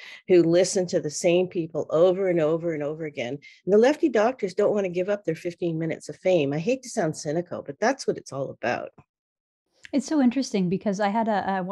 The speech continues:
Speaker 2: a, a sort of contrarian-minded doctor on the show a couple weeks ago,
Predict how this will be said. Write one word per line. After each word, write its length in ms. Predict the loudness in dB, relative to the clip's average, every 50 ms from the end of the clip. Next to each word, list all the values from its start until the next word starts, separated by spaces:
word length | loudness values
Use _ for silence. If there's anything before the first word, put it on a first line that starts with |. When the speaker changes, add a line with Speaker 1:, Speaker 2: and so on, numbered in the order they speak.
| -6 -6
Speaker 2:
a, 40 |
a 220 | -4 -4 -4 -6 -6
sort 180 | -6 -4 -2
of 120 | -2 -2 -4 _ _ _ _ _ -4
contrarian-minded 920 | 0 0 0 0 0 0 0 2 2 0 0 0 2 2 0 0 -2 -2
doctor 400 | 0 0 0 0 -2 -4 -4 -4
on 140 | -4 -4 -6
the 60 | -6
show 260 | -6 -6 -4 -2 -2
a 60 | -2 -4
couple 240 | -4 -6 -6 -4 -4
weeks 260 | -4 -6 -6 -6 -6
ago, 320 | -6 -6 -6 -8 -8 -10